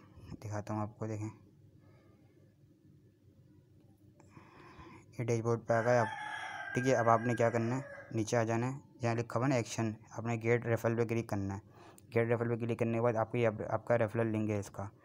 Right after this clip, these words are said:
आपने इसको यहाँ से सिंपल कॉपी कर लेना है। कॉपी करने के बाद आप दोस्तों को सेंड करेंगे, देंगे, "Share this link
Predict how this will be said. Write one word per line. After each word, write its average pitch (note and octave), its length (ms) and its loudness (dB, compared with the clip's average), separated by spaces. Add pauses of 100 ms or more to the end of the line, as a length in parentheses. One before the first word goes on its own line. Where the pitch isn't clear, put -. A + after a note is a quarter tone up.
(320)
आपने A2+ 240 0
इसको A#2 180 -6
यहाँ A2+ 120 0
से A2+ 80 -2
सिंपल A2+ 320 0
कॉपी A#2 280 0
कर A#2 120 0
लेना A#2+ 260 -2
है। C3 80 -6 (2250)
कॉपी B2 220 2
करने A#2+ 280 2
के A#2 100 2
बाद B2 200 4 (300)
आप A#2 100 2
दोस्तों A#2+ 320 2
को B2 80 2
सेंड A#2 240 0
करेंगे, A2 300 0
देंगे, A#2 220 -2
"Share A#2+ 360 4
this A#2+ 140 0
link B2+ 220 2